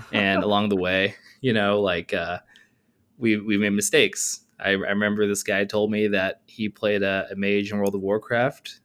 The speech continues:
Speaker 1: and he, uh, there's an ability that mages you have called Sheep or Polymorph, where they can turn someone into a sheep, and he went all the way until max level before realizing he could turn people into sheep.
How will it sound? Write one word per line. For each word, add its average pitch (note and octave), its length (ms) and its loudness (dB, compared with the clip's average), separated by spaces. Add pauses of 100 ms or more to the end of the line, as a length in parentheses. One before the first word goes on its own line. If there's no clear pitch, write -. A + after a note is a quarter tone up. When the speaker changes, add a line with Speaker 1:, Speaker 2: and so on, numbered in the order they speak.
(120)
Speaker 1:
and F#2+ 400 -4
he, G2 540 -4 (500)
uh, F#2 280 0
there's G2+ 200 0
an G2 120 0
ability G2+ 300 2
that F2 40 -2
mages F#2+ 340 -2
you G2+ 120 -4
have G2+ 240 -4
called G2 220 -4
Sheep - 380 -4 (300)
or G#2+ 140 -4
Polymorph, D3 560 0
where G2 80 0
they F2 80 -2
can F2 120 -6
turn G2 200 -6
someone G2+ 180 -4
into G2+ 160 -2
a F2+ 60 -2
sheep, C3 340 -4
and - 100 -14
he A2 140 -2
went G#2+ 160 -2
all A2 240 2
the B2 80 2
way A#2+ 180 4
until B2 280 -2
max G#2 320 0
level G#2+ 420 0 (500)
before A2 280 -2
realizing G2+ 520 2
he G2+ 220 -6
could - 140 -6
turn G2+ 180 -6
people G#2+ 240 -8
into G2 140 0
sheep. G#2+ 360 0